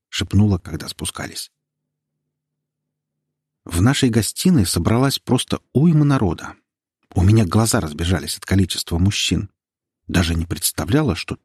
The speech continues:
тридцать человек — это так много. Или, как говорится, у страха глаза велики. Больше меня поразило другое.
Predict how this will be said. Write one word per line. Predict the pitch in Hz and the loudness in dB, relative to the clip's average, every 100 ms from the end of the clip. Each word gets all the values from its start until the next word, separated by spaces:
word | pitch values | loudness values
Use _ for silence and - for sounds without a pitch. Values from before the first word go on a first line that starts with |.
| - | 0
тридцать | 110 113 - - | 2 2 -2 -6
человек — | - - 92 160 - - | -6 -4 0 0 -2 -10
это | - 92 - _ | -8 -6 -10 _
так | 151 - 113 | -4 0 4
много. | 107 80 - - _ _ _ _ _ _ _ _ | 4 2 -4 -16 _ _ _ _ _ _ _ _
Или, | 90 87 | 0 0
как | 82 92 | -2 -10
говорится, | 85 87 92 90 - 85 85 85 - _ | -4 -2 0 -2 -4 -2 -2 -4 -12 _
у | - | -8
страха | - - 104 95 - | -8 -2 -2 0 -4
глаза | - 82 98 208 | -4 -2 -2 -2
велики. | 139 - - 92 - _ _ _ _ _ _ _ _ _ _ _ | -2 -4 -6 -10 -10 _ _ _ _ _ _ _ _ _ _ _
Больше | 104 185 - | 2 2 4
меня | 151 156 160 | 2 2 2
поразило | 143 143 139 131 | 0 2 2 2
другое. | 127 131 101 78 65 | 2 0 2 -2 -4